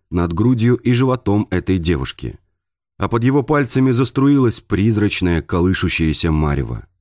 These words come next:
Он водил так руками секунд двадцать, когда на белый свет показался первый осколок, будто бы сам собой вылезший из раны. Вскоре за первым осколком последовали и другие. Но Димка продолжал водить руками, пока не очистились все раны.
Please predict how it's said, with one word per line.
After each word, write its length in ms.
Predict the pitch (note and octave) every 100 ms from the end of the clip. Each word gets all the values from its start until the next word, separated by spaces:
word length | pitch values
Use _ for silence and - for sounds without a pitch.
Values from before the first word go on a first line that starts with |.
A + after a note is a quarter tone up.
| _ _ _ _ _ _
Он 200 | - B2
водил 300 | C3 C3 D#3+
так 200 | D3 C#3 C#3
руками 380 | B2 C#3+ C3+
секунд 400 | A#2 C3 C3 A#2
двадцать, 560 | F#2 C3+ B2 - - - _ _
когда 260 | A#2 G#2 G#2+
на 100 | F#2+
белый 260 | G#2+ F2+
свет 300 | - A2+ B2
показался 680 | - E2+ F2+ F#2+ F2 F#2 D2+ _ _ -
первый 340 | C3 D#2+ D#2
осколок, 520 | C#2 - D2 B1+ - _ _ _
будто 300 | A2 D3 E3
бы 140 | D#3
сам 260 | D#3 E3 E3
собой 380 | - D#3+ D#3 G#2
вылезший 500 | F2+ A#2+ D#2+ - D#2
из 240 | - G2
раны. 400 | A2 G2 C2+ - - _ _ _ _ _ _ _ -
Вскоре 380 | - C3 A#2+
за 140 | G2+ G2
первым 440 | - B2 G2+ F2+
осколком 580 | - - C3 A#2+ A#2 G2+ _ _ _
последовали 580 | A#2+ - F#2 E2 D#2 E2+
и 140 | G2+
другие. 540 | F#2+ A2 C#2+ C#2 A#1+ - _ _ _ _ _ _
Но 120 | G2+ G#2
Димка 300 | D3 C#3 C3
продолжал 640 | C3+ C3 C#3 B2+ C#3 G#2+
водить 300 | G2 G2+ G2+
руками, 460 | G#2 B2+ A#2+ E2+
пока 400 | D2+ E2+ F#2+ E2+ C#2+
не 180 | G2+
очистились 540 | F#2+ - F2+ D#2+ E2 -
все 240 | - G2
раны. 380 | F2 C2+ A1